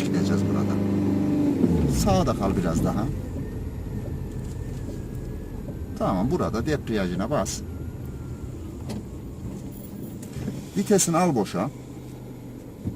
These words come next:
Bir de el freni çek bakalım bize. Bir de ben çekeyim, siz bakın. Şu sizin çekme şekliniz.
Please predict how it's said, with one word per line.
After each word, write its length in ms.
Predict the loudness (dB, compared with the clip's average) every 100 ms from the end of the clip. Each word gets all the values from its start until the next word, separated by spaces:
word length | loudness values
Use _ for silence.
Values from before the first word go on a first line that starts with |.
| -8 -2
Bir 80 | 6
de 60 |
el 80 | 6
freni 280 | 6 2 2
çek 240 | 0 -4
bakalım 340 | -2 -2 -2 -4
bize. 120 | -6 -10 -10 -12 -12 -6 0 0 -2 -2 0
Bir 60 | 4
de 60 | 6
ben 120 | 6
çekeyim, 320 | 6 6 6
siz 200 | 6 4
bakın. 240 | 2 0 -4 -6 -12 -12 -10
Şu 220 | 2 4
sizin 260 | 6 6 6
çekme 340 | 6 6 6
şekliniz. 580 | 4 0 -2 -2 -2 -4